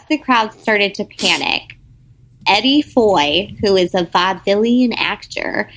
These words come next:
came on stage. He was like, "No worries, you guys, but just everybody leave," right?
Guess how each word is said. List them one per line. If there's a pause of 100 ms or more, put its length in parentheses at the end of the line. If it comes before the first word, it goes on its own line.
(460)
came
on
stage.
He
was
like,
"No
worries,
you
guys, (140)
but
just
everybody
leave," (200)
right?